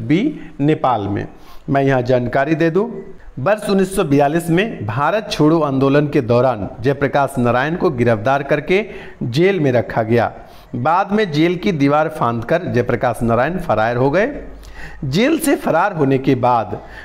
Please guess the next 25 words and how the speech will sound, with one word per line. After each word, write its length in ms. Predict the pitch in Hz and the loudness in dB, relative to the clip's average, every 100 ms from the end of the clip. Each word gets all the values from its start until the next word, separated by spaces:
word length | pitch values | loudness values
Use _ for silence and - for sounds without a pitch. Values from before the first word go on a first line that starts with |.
| - | -8
भूमिगत 540 | 123 156 214 214 233 156 | 0 2 2 0 -2 0
होकर 360 | 143 131 156 160 - | 0 2 0 0 -6
जयप्रकाश 680 | 117 117 135 135 156 190 147 | -2 -2 0 0 0 0 2
नारायण 360 | 131 123 123 | 2 2 0
ने 140 | 127 185 | 2 2
युवकों 560 | 139 127 127 123 190 202 | 2 0 -2 0 0 0
को 200 | - 156 160 | 0 -2 0
गोरिल्ला 440 | 123 143 156 175 180 | 2 2 4 2 2
युद्ध 260 | 139 123 | 0 0
में 140 | 135 151 | 0 0
प्रशिक्षित 600 | 117 - 135 - 208 - | -4 -2 -4 -2 -6 -2
करने 280 | 123 117 110 | 0 0 0
के 160 | 120 | 0
लिए 420 | 117 156 226 - - - - | 2 2 0 -4 -14 -12 0
नेपाल 580 | 135 160 165 170 190 180 | 2 4 2 0 0 0
ले 180 | 123 113 | 0 2
गए, 320 | 127 110 - - - 127 | 2 2 -2 -12 -12 -4
जहां 260 | 135 147 | 0 0
पर 160 | 131 127 | 0 0
उन्होंने 360 | 123 127 131 165 | 2 2 2 2
एक 300 | 131 117 107 | 0 -2 -2
दल 180 | 151 190 | 0 0
का 140 | 127 | 0
गठन 320 | 113 110 123 120 | 0 0 0 -2
किया 340 | 139 165 | 0 0